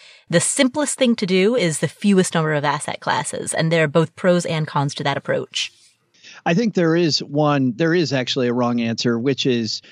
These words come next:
Speaker 2: picking an investment that makes you comfortable but doesn't fit the time frame.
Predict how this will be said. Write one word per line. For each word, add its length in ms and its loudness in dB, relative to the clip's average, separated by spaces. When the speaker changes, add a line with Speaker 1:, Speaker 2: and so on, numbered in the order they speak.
Speaker 2:
picking 560 2
an 240 -2
investment 960 0
that 280 0
makes 440 0
you 120 2
comfortable 960 0
but 280 0
doesn't 360 0
fit 160 0
the 80 -6
time 280 0
frame. 400 -6